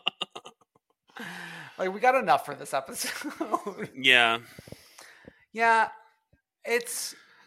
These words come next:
Speaker 1: I think, like, they are really suffering under filming during covid. As we mentioned before,
Speaker 2: Mm-hmm.
Speaker 1: the fact that they don't have things going on in their lives personally, I think
Speaker 2: Mm-hmm.
Speaker 1: does not help.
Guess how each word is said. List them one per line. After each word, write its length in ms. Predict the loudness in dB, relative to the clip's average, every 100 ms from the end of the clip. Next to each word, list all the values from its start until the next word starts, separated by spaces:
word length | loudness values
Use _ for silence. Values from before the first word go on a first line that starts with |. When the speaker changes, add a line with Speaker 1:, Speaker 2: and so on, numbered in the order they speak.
| 4
Speaker 1:
I 100 | 4
think, 320 | 2 -4 -2
like, 300 | -2 -4 -4
they 320 | 0 2 0 -4 -4
are 400 | -4 -4 -6 -10 -12
really 580 | -8 -6 -4 -6 -8 -12 _ _ _ _ _ _ _ _ -16
suffering 680 | -12 0 2 2 -2 -4 -6
under 840 | -10 -12 -8 -6 -4 -6 -10 -14 -20 -20 _ -20 -20
filming 600 | -10 -4 -2 -4 -8 -12 -18 -20 _ _ -14
during 280 | -8 -6 -4
covid. 500 | -2 -2 0 -4 -6 -14 -18 _ 2
As 280 | 4 4 2
we 80 |
mentioned 360 | -4 -4 -6 -8
before, 300 | -4 0 0
Speaker 2:
Mm-hmm. 100 | 0
Speaker 1:
the 60 | 0
fact 240 | 0 0
that 100 | -4
they 80 | -4
don't 140 | -4
have 160 | -4 -6
things 260 | -10 -10 -6
going 200 | -6 -6
on 140 | -8
in 80 | -8
their 140 | -8
lives 480 | -6 -6 -8 -12 -12
personally, 760 | -10 -10 -8 -4 -2 -2 -6 -14 _ _ _ _ _ 0
I 140 | 0
think 220 | 2 0 -2
Speaker 2:
Mm-hmm. 120 | -4
Speaker 1:
does 180 | -6 -6
not 160 | -6
help. 460 | -2 -2 -2 -10